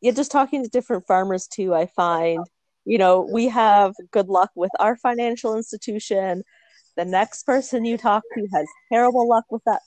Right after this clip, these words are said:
same financial institution. And, you know, there's ten different banks and ten different experiences with all those banks. So I would also say that it doesn't hurt to go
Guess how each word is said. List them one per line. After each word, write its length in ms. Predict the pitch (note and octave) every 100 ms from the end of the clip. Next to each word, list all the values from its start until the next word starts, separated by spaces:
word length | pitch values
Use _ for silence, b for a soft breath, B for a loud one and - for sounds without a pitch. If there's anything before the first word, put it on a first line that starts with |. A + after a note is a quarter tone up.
| _
same 240 | F#3 G3+
financial 500 | A#3+ B3 A#3+ A#3 B3
institution. 680 | A#3 A#3 G#3+ A#3+ A3+ - G#3
And, 240 | F#3 D#3 D#3+ _ _ _ _ _ _ - -
you 100 | B3
know, 240 | G#3 F3+ F#3+
there's 260 | G#3 G3 - _
ten 320 | A3+ A#3+ A#3
different 460 | A3+ A#3+ G#3 - -
banks 440 | F#3 F3+ F#3 - -
and 140 | F#3 -
ten 280 | - - G3
different 320 | F#3 F#3 F#3
experiences 680 | E3+ _ - F3 F3 F3+ G3 F#3+
with 140 | F3+ -
all 160 | E3
those 220 | E3 F3 G3
banks. 420 | D3 A3 D#4+ -
So 240 | F#3 E3+ b b _ _
I 100 | -
would 120 | G3+ -
also 520 | G#3+ B3 - A#3+ G#3
say 260 | - G3 F3+
that 160 | E3+ F#3
it 140 | F#3+
doesn't 300 | A#3 D4 -
hurt 280 | - G3 G#3 -
to 80 | F#3 -
go 440 | F#3 G3 F3+ E3+